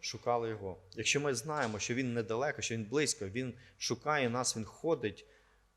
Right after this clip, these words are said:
І близький в наших нещастях, в наших проблемах, Він просто каже: «Протягніть руку, я вже готовий вам допомогти, я швидкий помічник,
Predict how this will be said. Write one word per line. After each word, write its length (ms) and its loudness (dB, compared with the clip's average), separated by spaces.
І 200 6
близький 500 2
в 180 -6
наших 400 2
нещастях, 560 2
в 40 -6
наших 440 -2
проблемах, 460 0
Він 100 -4
просто 340 0
каже: 240 0
«Протягніть 540 -2
руку, 360 -4
я 200 2
вже 220 0
готовий 460 0
вам 160 -2
допомогти, 480 -6
я 180 2
швидкий 680 0
помічник, 640 2